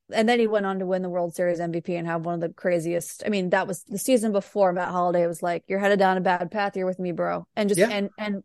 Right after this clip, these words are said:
Speaker 1: and actually walked that walk rather than just whatever.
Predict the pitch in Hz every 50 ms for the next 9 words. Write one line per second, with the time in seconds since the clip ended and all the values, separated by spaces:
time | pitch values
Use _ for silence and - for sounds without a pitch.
0 | _ _ - 214 208 - 214 233 240 233 - - 240 208 196 190 190 185 190 220
1 | 170 180 185 190 202 220 - - - 196 190 185 185 - - - _ _ _ _
2 | _ _ _ _ - 175 175 180 185 247 302 294 - - - _ - - 196 190
3 | 185 190 190 175 180 180 170 180 - - 170 175 175 180 180 190 226 262 277